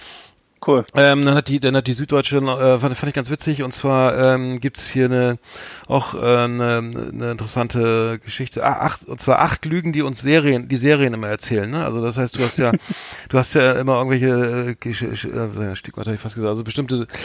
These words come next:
Speaker 2: Sachen, die, die so in Wirklichkeit nie, nie passieren, ne? Also die, ähm,
Speaker 1: Hm.
Speaker 2: zum Beispiel, ähm, wenn du jetzt, warum, ähm, so, die, die, wenn du, äh, zum Beispiel eine Arztserie hast, ne, und das E K G, äh, piepst rum und so weiter und, ähm, zeigt eine Nulllinie an und jetzt,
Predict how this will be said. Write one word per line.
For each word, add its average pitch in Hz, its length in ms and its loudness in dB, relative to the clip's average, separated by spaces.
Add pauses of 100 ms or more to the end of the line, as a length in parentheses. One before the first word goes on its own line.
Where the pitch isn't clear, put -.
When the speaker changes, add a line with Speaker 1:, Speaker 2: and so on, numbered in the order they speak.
(300)
Speaker 2:
Sachen, 143 360 2
die, 131 220 4
die 127 260 2
so 123 160 0
in 110 240 -2
Wirklichkeit 123 380 0
nie, 131 380 4 (260)
nie 127 140 0
passieren, 117 500 2
ne? 120 160 -2
Also 117 160 0
die, 110 240 -2
ähm, 107 460 2
Speaker 1:
Hm. 95 80 -2
Speaker 2:
zum 113 100 -8
Beispiel, 113 500 2
ähm, 110 380 0
wenn 113 100 2
du 117 80 0
jetzt, - 240 -2 (380)
warum, 117 600 2
ähm, 110 640 0 (460)
so, 110 220 -2
die, 73 340 -10
die, - 380 -10
wenn 117 100 -4
du, 113 240 -2
äh, - 640 -10 (500)
zum 117 140 -10
Beispiel 120 240 2
eine 113 160 2
Arztserie 156 640 4
hast, 185 300 0
ne, 143 80 4
und 143 80 0
das 127 140 2
E 143 100 -2
K 131 140 4
G, 143 280 2
äh, 131 240 2
piepst - 420 -8
rum 170 220 2
und 160 100 -4
so 147 120 -6
weiter 151 320 2
und, 127 320 -4
ähm, 120 480 2
zeigt - 240 0
eine 120 80 -2
Nulllinie 143 400 4
an 143 160 0
und 127 100 -4
jetzt, - 300 -4